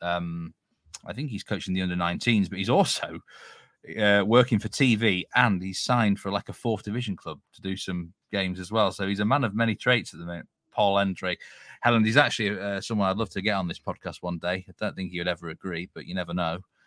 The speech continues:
um, because he's quite a bit of an outspoken, uh, figure. Um, you know, once compared winning, um,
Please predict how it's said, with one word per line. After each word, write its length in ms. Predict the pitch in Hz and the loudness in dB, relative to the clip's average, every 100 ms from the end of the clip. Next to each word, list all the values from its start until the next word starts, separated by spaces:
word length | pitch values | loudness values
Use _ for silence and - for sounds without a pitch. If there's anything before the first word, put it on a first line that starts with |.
| _ _ - | _ _ -8
um, 440 | 87 90 90 90 | -4 -2 -2 -6
because 180 | - - | -10 -8
he's 140 | 92 - | -8 2
quite 260 | 123 113 | 4 4
a 40 | 92 | 2
bit 120 | 98 | -4
of 80 | 92 | -2
an 80 | |
outspoken, 720 | 95 85 - 92 85 87 82 101 | -2 -2 -2 -4 -4 -6 -8 -8
uh, 120 | 90 | -10
figure. 480 | 82 98 90 87 85 85 | -8 -6 -6 -4 -6 -6
Um, 560 | 87 87 87 87 85 - - | -4 -4 -4 -6 -8 -12 -12
you 100 | 92 | -10
know, 80 | 87 | -6
once 220 | 98 92 | -4 -6
compared 580 | - 85 98 92 90 - _ - - - - _ | -6 -4 2 2 2 -4 _ -20 -20 -20 -20 _
winning, 540 | 92 95 98 92 90 - _ | -2 4 4 4 0 -6 _
um, 500 | 87 87 87 87 82 | -6 -4 -4 -4 -6